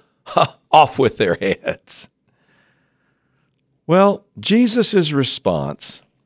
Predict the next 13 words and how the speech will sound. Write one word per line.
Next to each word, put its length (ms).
is 400
significant 760
and 200
instructive. 600
Jesus 800
rebuked 640
Peter 500
strongly, 960
restored 880
Malchus's 880
ear, 520
and 160
condemned 680